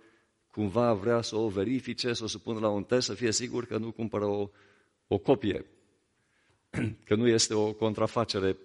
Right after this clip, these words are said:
care este foarte ieftină. „Încercarea credinței voastre”, spune Apostolul Petru, „cu mult mai de preț decât aurul și care totuși este încercat prin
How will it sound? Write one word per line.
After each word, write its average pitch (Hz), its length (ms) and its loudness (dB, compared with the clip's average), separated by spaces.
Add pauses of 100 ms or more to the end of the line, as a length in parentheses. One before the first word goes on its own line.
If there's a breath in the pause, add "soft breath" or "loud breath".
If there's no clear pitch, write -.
care 98 180 -2
este 104 200 -2
foarte 87 360 -2
ieftină. 87 440 -2 (840)
„Încercarea 113 480 0
credinței 113 440 0
voastre”, 107 360 0
spune 104 240 -2
Apostolul 90 540 -2
Petru, 98 480 -4 (420 soft breath)
„cu - 140 -4
mult 139 460 4
mai 101 220 2
de 90 140 2
preț 120 320 2
decât - 360 -2
aurul 113 460 2
și - 120 -2
care 101 180 0
totuși 110 640 0
este 123 240 2
încercat 113 460 -2
prin 117 300 0